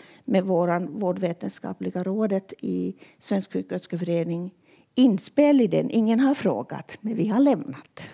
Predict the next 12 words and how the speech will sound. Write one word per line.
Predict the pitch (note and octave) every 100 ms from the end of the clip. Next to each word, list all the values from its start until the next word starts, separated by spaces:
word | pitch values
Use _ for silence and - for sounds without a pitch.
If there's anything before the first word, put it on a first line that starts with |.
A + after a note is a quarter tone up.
| - - - - - -
Och, | G#3+ G#3 - G#3+
eh, | G3+ G#3+ - - D4+ D#4+ C#4 -
<laughs> | - - - - -
vi | - A#3
har | D4+ A#3
skrivit | - C#4+ B3+ B3
mycket, | C4+ D4 - A#3+
men | B3
här | F4+ D#4
är | B3+
tre | A#3+ D4 C#4+
huvudpunkter, | E4 A#3+ A3 A3 D#4+ D4+ - - E3